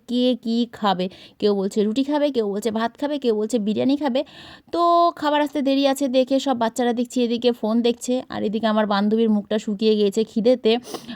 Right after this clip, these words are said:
আর অনেকটা রাস্তা আসা হয়েছে ধুলো মাখতে মাখতে। তো এসে আমরা একটু চুল টুল কিন্তু আঁচড়েও নিয়েছি, দেখতেই পাচ্ছ। না তো আমাদেরকে পুরো বাঁদরের মতন লাগছিল দেখতে।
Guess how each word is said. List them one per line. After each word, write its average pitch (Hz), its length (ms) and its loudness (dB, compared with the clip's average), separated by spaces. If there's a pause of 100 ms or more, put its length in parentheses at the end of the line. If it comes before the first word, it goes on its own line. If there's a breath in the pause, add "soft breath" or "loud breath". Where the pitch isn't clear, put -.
আর 202 180 0
অনেকটা 202 360 0
রাস্তা 202 340 0
আসা 208 180 -2
হয়েছে 214 280 0
ধুলো 208 320 2
মাখতে 196 320 0
মাখতে। 202 420 -2 (420 loud breath)
তো 214 320 2
এসে 214 240 0
আমরা 214 160 4
একটু 214 180 -2
চুল 220 260 -2
টুল 214 140 -2
কিন্তু 214 300 -2
আঁচড়েও 208 380 2
নিয়েছি, 196 280 0
দেখতেই 196 280 0
পাচ্ছ। 185 340 -2
না 190 220 -2
তো 208 100 -4
আমাদেরকে 202 300 -2
পুরো 226 220 2
বাঁদরের 196 380 2
মতন 190 180 0
লাগছিল 190 380 0
দেখতে। 180 420 -2